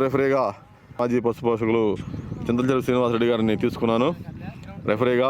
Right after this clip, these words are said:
అలాగే యాంకర్గా యువతరాన్ని ఎంకరేజ్ చేయాలనే ఉద్దేశంతో గత సంవత్సరం పల్లెల వెంకటరామరెడ్డికి అవకాశం ఎలా అయితే ఇచ్చామో అతనే కంటిన్యూగా ఈ ప్రదర్శనకు యాంకర్గా ఉండ-, ఉండబోతున్నారు. ఇక మాకు ఈ ప్రాంతంలో చుట్టుపక్కల ఏదైనా ప్రదర్శన జరిగితే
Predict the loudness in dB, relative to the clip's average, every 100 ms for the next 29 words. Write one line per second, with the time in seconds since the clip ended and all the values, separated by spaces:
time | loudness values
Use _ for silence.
0 | 2 2 4 2 2 2 2 2 2 2
1 | 0 -4 -20 -20 -18 -2 0 2 2 2
2 | 2 2 2 2 2 2 2 2 0 0
3 | 2 2 2 0 0 0 0 0 0 -2
4 | -6 -20 -20 -8 0 2 2 2 2 2
5 | 2 2 2 2 0 2 2 2 2 0
6 | 0 0 2 2 -2 -6 -20 -12 -6 0
7 | 2 2 0 0 0 2 2 2 2 2
8 | 2 0 2 0 2 2 2 2 2 2
9 | 2 2 2 2 2 2 2 2 2 2
10 | 2 -2 -12 -16 -16 -16 -16 -16 -10 -4
11 | 0 0 0 -4 -4 0 0 2 2 2
12 | 0 0 0 2 0 0 -2 0 0 2
13 | 0 0 -6 -20 -18 -16 -2 0 2 2
14 | 2 2 2 2 2 2 2